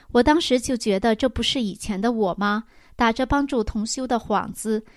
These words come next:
其实是在发泄邪党灌输给的怨恨，激进的高调发言，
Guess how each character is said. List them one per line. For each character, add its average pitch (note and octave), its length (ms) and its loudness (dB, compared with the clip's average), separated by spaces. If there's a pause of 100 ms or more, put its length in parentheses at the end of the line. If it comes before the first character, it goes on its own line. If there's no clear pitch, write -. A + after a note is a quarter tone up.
其 - 180 -4
实 C4 280 -2
是 C4 160 -2
在 A#3 180 -2
发 C4 220 -4
泄 B3 280 0
邪 G#3 240 -2
党 G3 240 -2
灌 A#3+ 160 0
输 C4+ 220 -4
给 F#3+ 160 -4
的 F#3 120 -4
怨 G#3+ 260 0
恨， F#3+ 280 -2 (320)
激 F#3+ 220 -4
进 C#4 240 2
的 G3 140 -2
高 B3 180 0
调 A#3+ 220 0
发 A#3+ 180 -2
言， G3+ 340 -2